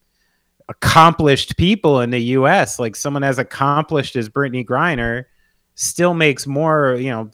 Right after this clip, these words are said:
two, three, four times as much money over there and has to put herself in those situations to go get paid. Like, um, you know, you don't see any of the other professional athletes having to do that. So,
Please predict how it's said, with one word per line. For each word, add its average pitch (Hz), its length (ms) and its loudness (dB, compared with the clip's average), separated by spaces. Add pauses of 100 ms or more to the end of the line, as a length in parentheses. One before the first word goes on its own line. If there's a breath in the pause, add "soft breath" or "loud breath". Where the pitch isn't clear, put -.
(220)
two, 165 300 -2
three, 151 320 -4
four 147 280 -4
times 139 320 -6
as 120 140 -10
much 127 240 -8
money 127 320 -4
over 117 240 -4
there 127 300 -2
and 104 100 -8
has 113 220 -8
to 120 180 -4 (160)
put 123 160 -10
herself 120 380 -8
in 123 60 -10
those 113 200 -10
situations 113 720 -10
to 107 80 -16
go 107 160 -6
get 98 240 -6
paid. 131 380 -4
Like, 98 380 -8 (380 soft breath)
um, 107 540 0
you 117 120 -4
know, 110 140 0
you 117 140 2
don't 120 180 0
see 117 460 -2
any 117 220 -6
of 110 60 -6
the 113 120 0
other 113 180 0
professional 107 880 -6
athletes 107 400 -6
having 98 220 -6
to 95 80 -10
do 104 240 -10
that. - 320 -12
So, 98 360 -8